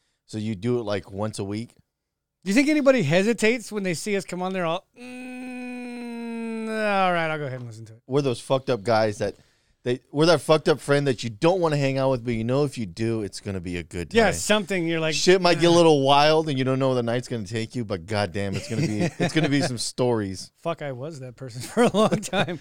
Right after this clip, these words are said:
Speaker 1: <laughs> I think both of us were,
Speaker 2: So,
Speaker 1: man.
Speaker 2: "Man, I stopped drinking. You guys got boring." Yeah, you were the ringleader. Oh, my bad.
Speaker 1: <laughs>
Speaker 2: Did I ruin your life by not taking us on crazy adventures? My bad.
Speaker 1: Drag down the whole team.
Speaker 2: Fuck, or up, depending on which way it was. I was talking about that, um, today with somebody,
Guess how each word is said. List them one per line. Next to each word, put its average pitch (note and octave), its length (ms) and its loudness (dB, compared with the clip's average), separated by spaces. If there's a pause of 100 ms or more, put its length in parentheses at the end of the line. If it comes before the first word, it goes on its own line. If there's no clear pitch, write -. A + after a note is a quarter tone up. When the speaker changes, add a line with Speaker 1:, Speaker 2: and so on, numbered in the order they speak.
Speaker 1:
<laughs> - 80 -20
I - 40 -4
think C3+ 160 -4
both A#2+ 220 0
of F#2+ 100 -6
us E2 140 -8
were, E2+ 200 -8
Speaker 2:
So, F3 120 0
Speaker 1:
man. E3+ 80 -2
Speaker 2:
"Man, A3 180 0
I F#3 60 -2
stopped G3 260 -2
drinking. F#3+ 260 -4
You E3+ 60 -6
guys F3 200 0
got D#3+ 200 -2
boring." E3 320 -2
Yeah, D3+ 360 2 (260)
you D3+ 140 -6
were E3+ 80 -2
the D3 100 -2
ringleader. D3+ 540 -4 (320)
Oh, C#4+ 280 8
my G#3+ 200 4
bad. A3+ 400 6 (160)
Speaker 1:
<laughs> - 180 -6
Speaker 2:
Did B3 100 6 (460)
I A3 200 8
ruin A#3+ 360 8
your A#3 100 6
life G#3+ 300 6
by G3+ 140 4
not G#3 200 0
taking G#3 220 0
us G3+ 100 -2
on F3+ 140 2
crazy F#3 340 2
adventures? F#3 460 -2
My E3+ 140 -4
bad. D#3+ 80 0
Speaker 1:
Drag B2+ 200 6
down B2+ 160 4
the B2 80 2
whole B2 160 4
team. C3+ 480 -2
Speaker 2:
Fuck, F#3 560 4 (100)
or E3 340 0
up, F#3 280 4
depending D3+ 320 -4
on C3+ 140 -8
which C#3 180 -10
way C3+ 140 -8
it C3 80 -10
was. C3+ 260 -8
I F#3 80 2
was F#3+ 140 2
talking G3 260 2
about F3 220 -2
that, E3 240 -4 (420)
um, C3 420 -10
today C3 440 -10
with B2+ 140 -12
somebody, C#3 480 -6